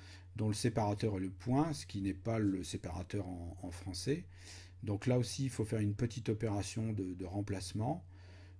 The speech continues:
Donc vous sélectionnez la commune, vous allez utiliser donc la fonction de remplacement de,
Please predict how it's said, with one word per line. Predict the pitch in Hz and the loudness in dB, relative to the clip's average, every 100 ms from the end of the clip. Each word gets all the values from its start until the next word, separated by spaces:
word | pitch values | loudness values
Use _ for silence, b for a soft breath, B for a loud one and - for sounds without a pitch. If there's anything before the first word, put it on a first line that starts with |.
| - | -2
Donc | 101 | 0
vous | 107 131 | 2 4
sélectionnez | - 131 127 - 120 117 | 8 8 8 4 6 6
la | 101 | 4
commune, | - 101 113 165 190 117 90 | 4 4 6 6 4 0 -4
vous | 95 107 | -2 2
allez | 113 110 110 104 110 | 4 6 4 2 -2
utiliser | 104 113 110 110 110 | -2 0 2 4 4
donc | 101 104 | 2 0
la | 95 | -2
fonction | 107 - 110 | -4 -2 0
de | 101 | 0
remplacement | 90 104 104 101 - 110 107 | 2 0 2 0 2 2 2
de, | 95 | 0